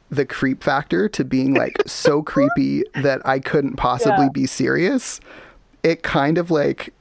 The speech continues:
Speaker 1: gave us all a moment to laugh about that when you sort of became aware again, <laughs> "Oh, right, two of my friends have been watching us the whole time."
Speaker 2: <laughs> That was, and still is, like,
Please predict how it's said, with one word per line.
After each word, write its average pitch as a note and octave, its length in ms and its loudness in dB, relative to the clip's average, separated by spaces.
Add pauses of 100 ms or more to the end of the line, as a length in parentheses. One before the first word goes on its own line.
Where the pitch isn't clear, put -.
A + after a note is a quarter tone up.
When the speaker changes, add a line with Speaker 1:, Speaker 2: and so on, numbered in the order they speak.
(320)
Speaker 1:
gave C3+ 260 2
us C3+ 140 -2
all A#2+ 180 2
a B2 40 0
moment B2 320 -2
to - 80 -4
laugh A#2 340 0
about A#2+ 240 -2
that B2+ 300 0
when B2+ 160 0
you C3 180 0
sort B2 240 -2
of B2 220 -4
became C#3 340 0
aware B2 380 2
again, A#2+ 360 -2
<laughs> - 40 -2
"Oh, G#3+ 180 2
right, E3+ 400 0
two D#3+ 180 2
of E3 120 0
my E3+ 120 4
friends C#3 360 -2
have D3+ 100 0
been E3 140 0
watching D#3 440 0
us - 180 0
the - 120 0
whole D3 220 0
time." - 400 0 (220)
Speaker 2:
<laughs> F#4 100 -2 (800)
That C#4+ 180 2
was, B3+ 360 -2 (360)
and A#3+ 200 2
still G#3 360 -2
is, D#3+ 380 -2
like, D#3 220 0